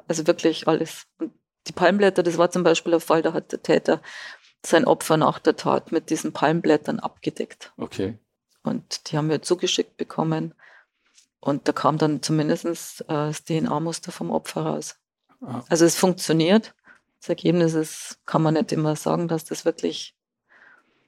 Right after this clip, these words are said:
Speaker 1: positiv ist, aber immerhin, es funktioniert.
Speaker 2: Und weil Sie vorhin sagten, ja, man weiß ja nicht, ob es später noch neuere
Speaker 1: Mhm.
Speaker 2: technische Möglichkeiten gibt. Ich meine, Sie haben ja heute auch oft den Moment, wo Sie sagen, „Menschenskinder, hättet ihr es damals doch schon, noch,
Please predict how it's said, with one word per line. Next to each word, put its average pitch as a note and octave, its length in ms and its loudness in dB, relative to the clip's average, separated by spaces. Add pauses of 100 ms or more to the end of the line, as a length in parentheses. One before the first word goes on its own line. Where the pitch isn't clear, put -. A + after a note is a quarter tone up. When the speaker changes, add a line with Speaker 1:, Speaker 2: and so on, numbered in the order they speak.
Speaker 1:
positiv F#3 580 2
ist, F3+ 240 -2
aber E3+ 220 2
immerhin, E3 320 0
es D#3+ 140 -6
funktioniert. E3+ 640 -6 (720)
Speaker 2:
Und A#2 120 -2
weil A#2 100 6
Sie A2+ 100 2
vorhin A#2 380 2
sagten, A2+ 320 2
ja, A2+ 120 6
man A2 160 2
weiß A#2 220 4
ja C3 80 4
nicht, A#2 140 2
ob B2+ 140 -2
es - 60 -6
später B2+ 320 2
noch A#2 140 2
neuere B2+ 640 2
Speaker 1:
Mhm. G3+ 400 8
Speaker 2:
technische B2+ 420 2
Möglichkeiten A#2+ 600 2
gibt. A#2+ 220 -2
Ich A#2+ 60 2
meine, G#2+ 120 4
Sie A2+ 140 6
haben G#2+ 100 6
ja A2 140 4
heute A#2 440 2
auch G2+ 280 0
oft - 240 -2
den A#2 80 4
Moment, A2 320 4
wo A2 80 4
Sie G2+ 80 4
sagen, G2+ 220 4
„Menschenskinder, G#2+ 640 2
hättet A2 260 0
ihr A#2 80 2
es G#2 100 -2
damals A2+ 360 2
doch B2 140 -2
schon, - 320 0
noch, D3+ 280 -2